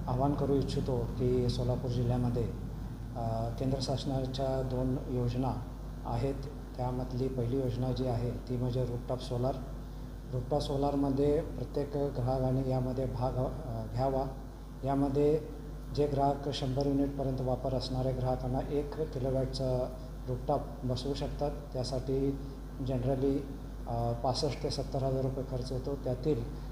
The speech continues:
जवळपास तीस हजार रुपये सबसिडी केंद्र सरकार देतं आपल्याला. जे ग्राहक दोनशे युनिटपर्यंत वापर आहे त्यांनी दोन किलोवॅटचं बसवावं,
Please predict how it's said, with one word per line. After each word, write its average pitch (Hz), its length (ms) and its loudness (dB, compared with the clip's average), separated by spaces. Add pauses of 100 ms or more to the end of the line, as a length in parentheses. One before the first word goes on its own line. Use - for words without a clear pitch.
(140)
जवळपास 131 600 0
तीस 185 220 4
हजार 147 280 4
रुपये 135 360 2 (440)
सबसिडी 151 680 4
केंद्र 139 220 2
सरकार 127 440 0
देतं 127 280 0
आपल्याला. 123 360 0 (680)
जे 139 200 2
ग्राहक 139 360 2
दोनशे 127 380 0
युनिटपर्यंत 139 500 2
वापर 131 300 0
आहे 135 240 2
त्यांनी 131 400 0
दोन 127 220 0
किलोवॅटचं 135 600 0
बसवावं, 135 440 0